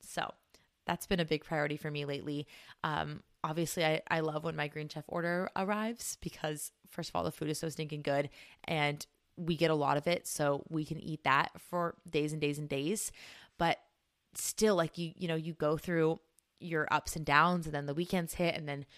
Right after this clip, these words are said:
what if your friends wanna go out to dinner, and then you have dinner out, and blah. Like, it's just, that's just life. But I want to be more,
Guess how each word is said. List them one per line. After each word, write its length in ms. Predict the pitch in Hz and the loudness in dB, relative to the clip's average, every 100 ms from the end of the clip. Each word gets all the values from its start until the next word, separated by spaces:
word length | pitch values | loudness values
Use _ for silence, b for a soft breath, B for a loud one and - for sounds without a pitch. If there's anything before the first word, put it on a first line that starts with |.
| B | B
what 100 | 160 | -2
if 120 | 156 - | -2 -4
your 80 | |
friends 300 | 151 196 190 | 0 2 2
wanna 140 | 165 160 | 0 0
go 100 | 147 | 2
out 120 | 143 | 2
to 80 | 151 | 0
dinner, 280 | 180 180 170 | 0 2 2
and 180 | 156 | 0
then 200 | 147 113 78 | -4 -8 -6
you 100 | 82 | -8
have 200 | - - | -6 -4
dinner 240 | 175 185 | 0 4
out, 260 | 175 165 165 | 6 4 0
and 180 | 151 - b b _ - | -8 -12 b b _ 4
blah. 100 | 214 - - _ - | 6 6 -6 _ -8
Like, 160 | 185 - | -8 -6
it's 260 | 175 - | -8 -8
just, 320 | - 226 - - | -4 -2 -2 -2
that's 240 | 254 - | -2 -2
just 200 | 269 - | -4 0
life. 420 | 190 196 156 - - | 6 6 4 -2 2
But 160 | 170 - _ _ _ _ _ _ - | 2 2 _ _ _ _ _ _ 2
I 120 | 190 | 2
want 300 | 185 190 - | 4 2 0
to 100 | 180 | -2
be 400 | 180 170 170 - _ _ _ _ | 0 2 2 -2 _ _ _ _
more, 400 | 190 185 175 170 | 4 6 4 2